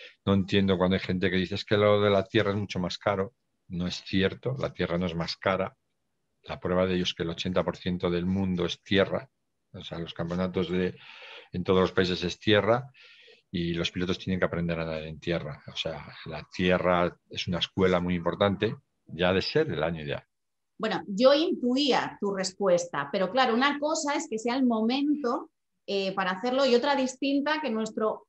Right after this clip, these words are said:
Speaker 2: automovilismo esté preparado para hacerlo.
Speaker 1: El automovilismo es más fácil prepararlo de lo que parece, ¿eh? O sea, eso que están contando de que es que no tenemos dinero para hacerlo, que cuesta no sé cuánto el kit,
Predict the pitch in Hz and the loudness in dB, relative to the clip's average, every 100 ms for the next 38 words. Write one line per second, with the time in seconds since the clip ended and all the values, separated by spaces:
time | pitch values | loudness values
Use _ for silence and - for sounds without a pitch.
0 | - 220 214 220 214 214 233 254 277 277 | 0 2 2 0 0 0 0 0 -2 -6
1 | 233 185 190 175 170 170 - 262 233 160 | -4 -2 -2 -2 -4 -6 -2 -2 -2 -8
2 | - - 190 98 113 151 175 151 127 110 | -10 -2 2 6 6 4 4 4 2 0
3 | 98 90 87 95 92 85 71 67 73 - | 0 0 2 2 2 0 -4 -8 -8 -8
4 | 69 80 82 76 - 76 82 123 117 117 | -8 -8 -6 -6 -4 -4 -4 -4 -2 0
5 | 101 98 92 101 98 92 85 87 85 - | 2 2 2 2 2 2 0 -4 -6 -2
6 | 90 90 90 90 85 87 90 85 80 78 | 0 0 2 0 -2 -2 0 0 0 -4
7 | - 104 95 82 - 78 85 82 87 80 | 0 2 2 0 -4 -6 -4 -6 -6 -4
8 | 82 82 82 - 120 | -4 -2 -4 -2 -4